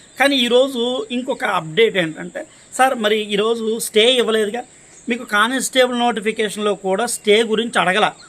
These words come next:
రిజల్ట్ మీద స్టే గురించి అడగల. అలాగే డిఎస్సికి సంబంధించి నార్మలైజేషన్ మీద వెళ్తున్నారు కానీ మీకు రిజల్ట్స్ మీద స్టే ఏం అడగల.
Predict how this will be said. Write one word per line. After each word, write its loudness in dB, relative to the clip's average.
రిజల్ట్ 2
మీద 0
స్టే 4
గురించి -2
అడగల. 2
అలాగే 2
డిఎస్సికి -2
సంబంధించి -4
నార్మలైజేషన్ 0
మీద -2
వెళ్తున్నారు 0
కానీ -4
మీకు -4
రిజల్ట్స్ 0
మీద 2
స్టే 4
ఏం 0
అడగల. 2